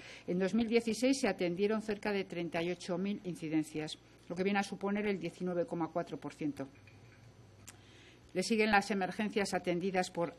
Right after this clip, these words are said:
eh, accidentes sufridos por personas, un total de veintiocho mil novecientas catorce incidencias, lo que supone el quince coma ochenta y cinco por ciento del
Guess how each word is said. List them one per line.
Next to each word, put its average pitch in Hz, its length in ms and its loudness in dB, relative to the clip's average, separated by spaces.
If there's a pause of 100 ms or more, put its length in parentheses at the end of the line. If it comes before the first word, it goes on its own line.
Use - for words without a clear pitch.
eh, 165 420 0
accidentes 190 760 -2
sufridos 170 500 -6
por 156 220 -6
personas, 226 760 -4 (440)
un 196 80 -6
total 196 320 2
de 185 120 2
veintiocho 170 480 -2
mil 202 200 0
novecientas 170 760 -2
catorce 165 640 -4
incidencias, 151 760 -6 (380)
lo 202 280 2
que 226 260 0
supone 190 680 -2
el 170 160 -6
quince 208 640 -4 (200)
coma 190 480 0
ochenta 165 340 -4
y 160 40 -2
cinco 180 300 -4
por 160 220 -4
ciento 190 420 -2
del 170 260 0